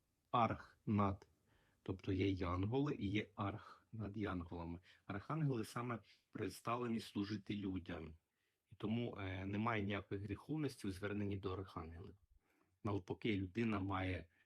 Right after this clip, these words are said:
звертатися і просити допомоги. Коли ви з ними конектите, отримуєте дуже сильний імпульс, підтримку. От зараз під час, е, перегляду відео ви можете відчувати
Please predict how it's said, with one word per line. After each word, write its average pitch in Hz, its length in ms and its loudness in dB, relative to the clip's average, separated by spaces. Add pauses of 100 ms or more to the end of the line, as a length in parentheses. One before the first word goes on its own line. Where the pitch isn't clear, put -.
(160)
звертатися 92 960 -2
і 107 280 4 (240)
просити - 480 -4
допомоги. 90 640 0 (800)
Коли 110 260 4
ви 110 200 4
з 104 60 -2
ними 110 260 6
конектите, 135 640 0 (280)
отримуєте 113 580 2
дуже 98 280 4
сильний 104 580 2
імпульс, 92 480 0 (200)
підтримку. 95 680 0 (720)
От 92 140 0
зараз 98 260 2
під - 200 -10
час, - 500 0
е, 87 600 2 (240)
перегляду 95 520 2
відео 131 280 4
ви 90 140 0
можете 95 460 -2 (600)
відчувати 110 680 -2